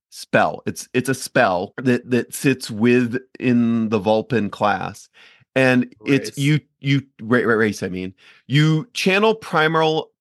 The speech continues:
Speaker 1: predatory energies to perfectly conceal your presence in order to surprise your target. You become invisible for the spell's duration,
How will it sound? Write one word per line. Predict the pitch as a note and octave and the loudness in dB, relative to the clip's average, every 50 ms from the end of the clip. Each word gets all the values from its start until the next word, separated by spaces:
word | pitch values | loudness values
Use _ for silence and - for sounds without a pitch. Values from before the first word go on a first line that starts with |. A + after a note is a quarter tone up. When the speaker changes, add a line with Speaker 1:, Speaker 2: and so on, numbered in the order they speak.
| _ _ | _ _
Speaker 1:
predatory | - D3 D3 D3 D3 - - D#3+ D3 C#3 C3+ G#2 | 0 0 0 0 -2 -2 0 0 2 2 2 0
energies | B2 B2+ C3 B2 G#2+ A2 G#2 G2 - | 0 0 0 0 -2 -4 -6 -6 -8
to | C#3 | -12
perfectly | - - - F3+ F3+ F3+ - G3 G3 F3+ E3+ D#3+ | -12 -6 -2 -2 -2 0 -2 -2 -2 -2 -4 -4
conceal | - - D3+ C3 - - D3 C#3 C3+ C3+ | -4 -6 -6 -6 -4 -2 0 0 2 0
your | A2+ A2+ A2 | 0 -2 -4
presence | - - - - F3 F#3 F3 B2 G#2+ F#2 F2 D#2+ - - - _ _ _ _ _ | -6 -10 -2 2 2 2 2 2 -2 -6 -8 -10 -14 -18 -20 _ _ _ _ _
in | - C3+ C3+ | 0 2 2
order | C3 C3+ C3+ C#3+ D3 C#3+ | 4 4 4 2 2 0
to | - C3+ | -2 -6
surprise | A#2+ - C3 A#2+ - - B2+ B2 B2 A#2+ A#2+ A#2+ | -6 -6 -8 -4 0 2 2 4 2 2 -2 -4
your | A2 | -8
target. | - - C3+ C3 B2+ G2 F#2 - - _ _ _ _ _ _ | -6 -2 -2 -2 -2 -2 -6 -10 -12 _ _ _ _ _ _
You | G2+ A2+ D3+ F#3 | -6 -2 -2 0
become | D#3+ G#3+ G#3+ - - - F#3 E3+ E3+ | 0 -2 -2 -2 -2 -2 0 0 2
invisible | D#3+ D#3 C#3+ A2 F#2 A#2+ D#3+ E3+ C#3+ D3+ G#2 G2 F#2 - - - _ _ _ _ _ | 0 0 -2 0 0 2 2 2 2 2 2 0 -2 -4 -8 -12 _ _ _ _ _
for | B2+ B2 | -4 -2
the | A#2+ A#2 | -2 -2
spell's | A#2+ - - - C#3+ C#3+ D#3 F3 E3+ C#3 | -4 -2 0 2 2 4 2 0 -2 -4
duration, | - E3 D3 C3 B2+ B2 C3 B2+ - - G#2 F#2+ F2 F#2+ | -4 -4 -2 0 0 0 0 -2 -4 -6 -8 -8 -10 -12